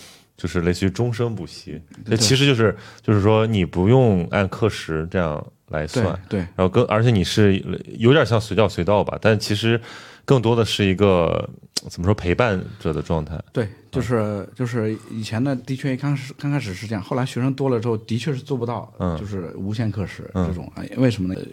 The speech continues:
Speaker 2: 就是时间会冲突，所以后面呢，就是我是限定课时。
Speaker 1: 嗯。
Speaker 2: 但是限定课时呢，它是限定到什么呢？就是我，呃，那么多的教学经验之后，我知道大概多少课时。
Speaker 1: 是比较合适的。
Speaker 2: 对，
Speaker 1: 嗯。
Speaker 2: 一般来说，二三十个课时，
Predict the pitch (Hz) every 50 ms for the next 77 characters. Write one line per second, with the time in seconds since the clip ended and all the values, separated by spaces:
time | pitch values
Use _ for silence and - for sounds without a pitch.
0 | - - - - 110 107 110 107 104 101 92 92 - - - - 98 98 117 113
1 | 117 113 110 107 98 - 117 110 - 107 107 107 - 95 90 87 90 90 - 131
2 | 123 113 104 - 147 139 120 107 101 95 92 113 101 - 107 95 90 90 - -
3 | 110 101 98 95 92 90 - - 156 120 107 101 92 104 90 - - - - _
4 | 92 92 85 78 76 - 175 165 170 196 185 175 156 170 156 127 135 135 139 131
5 | 123 135 143 139 139 131 - 147 131 131 127 123 123 110 101 85 90 95 101 98
6 | 101 - _ _ _ _ - 113 107 107 104 95 90 87 87 85 - - - _
7 | _ _ - - - _ - - 117 127 120 107 104 104 104 101 101 95 - -
8 | 113 92 87 - - 92 92 95 95 101 - 117 113 104 98 92 107 107 120 104
9 | 90 - - 87 - 113 110 104 95 - 113 113 120 107 95 - 117 113 92 80
10 | - - 95 87 - - 82 82 - _ _ - - - 107 95 95 80 85 87
11 | 85 80 - 87 85 80 - - 98 87 82 87 92 - 95 78 - 85 85 90
12 | - - 123 127 - 139 131 131 110 107 107 - 120 110 107 98 - _ _ _
13 | _ _ _ _ _ _ - 127 110 107 113 131 123 123 120 - - 95 104 98
14 | 95 - 101 92 - - -